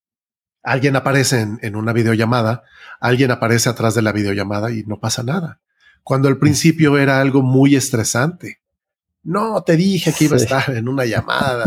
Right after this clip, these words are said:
Speaker 1: ¿por qué te atraviesas?". Hoy no, hoy es normal. Y si ladró el perro, y si pasó el coche, y el de los tamales, y el...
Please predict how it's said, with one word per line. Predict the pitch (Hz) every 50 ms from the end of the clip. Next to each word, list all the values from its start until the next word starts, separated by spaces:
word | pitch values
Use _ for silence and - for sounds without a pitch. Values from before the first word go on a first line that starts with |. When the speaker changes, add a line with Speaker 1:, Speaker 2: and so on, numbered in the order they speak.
| 165 151
Speaker 1:
¿por | - -
qué | - 151 151 156 156
te | 147 - 123
atraviesas?". | - - - 104 110 131 147 147 131 123 - - 107 - - - _ _ _ _ _ _
Hoy | - 185 196 185
no, | 175 156 113 101
hoy | 90 107 123 143 165
es | 165 160 165
normal. | 170 143 123 110 101 104 120 139 160 165 - - - - - - _ _
Y | _ 143 127
si | - - 120 107
ladró | 113 110 107 107 113 120 117
el | 107 -
perro, | - 120 110 117 113 113 120 123 123 120 - - - - - _
y | - 113 101
si | - 123 113
pasó | - 110 104 - 120
el | 107 -
coche, | - 110 113 113 - - 117 110 110
y | 107 107
el | 107 104
de | 101 101
los | 98 98 - -
tamales, | - 110 120 127 135 139 120 120 120 117 120 107
y | 117
el... | 117 - 143 120 113 117